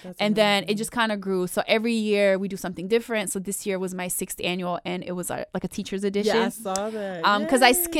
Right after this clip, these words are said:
Speaker 1: Yay.
Speaker 2: it was, like, Teachers Appreciation Week the week before.
Speaker 1: Mm-hmm.
Speaker 2: And I just wanted to know, I wanted to do something for the teachers. And
Speaker 1: That's
Speaker 2: I know so
Speaker 1: beautiful.
Speaker 2: many, but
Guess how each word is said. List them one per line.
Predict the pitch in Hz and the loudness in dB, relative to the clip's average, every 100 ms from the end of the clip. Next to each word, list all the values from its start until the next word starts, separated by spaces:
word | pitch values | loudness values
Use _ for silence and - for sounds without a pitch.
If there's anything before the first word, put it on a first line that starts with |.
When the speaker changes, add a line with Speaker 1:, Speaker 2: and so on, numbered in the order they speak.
| 311 | 0
Speaker 1:
Yay. | 302 | 6
Speaker 2:
it | 254 | 8
was, | 262 285 | 8 6
like, | 269 262 | 4 0
Teachers | - 277 285 247 | -4 -4 -2 -2
Appreciation | 233 247 196 190 226 226 | 0 0 0 -2 -2 -4
Week | 233 - | -4 -6
the | 220 | -8
week | 226 | -8
before. | 233 226 233 220 | -10 -4 0 0
Speaker 1:
Mm-hmm. | 220 233 240 240 233 226 - | 0 -2 -4 -6 -12 -18 -6
Speaker 2:
And | 208 208 | -2 2
I | 196 | 0
just | 202 | 0
wanted | 202 190 185 | -4 -4 -4
to | 190 | -4
know, | 185 170 170 - | -2 -2 -2 0
I | 180 | 0
wanted | 208 208 | 0 -2
to | - | -4
do | 220 | -6
something | 208 185 - | -6 -8 -8
for | |
the | 170 | -10
teachers. | - 180 165 160 | -10 -14 -10 -6
And | 254 | 0
Speaker 1:
That's | 240 | 4
Speaker 2:
I | |
know | 269 | 6
so | 302 277 | 6 4
Speaker 1:
beautiful. | 214 | 2
Speaker 2:
many, | 226 240 240 - _ - | 2 2 -2 -6 _ -14
but | 196 226 | 2 4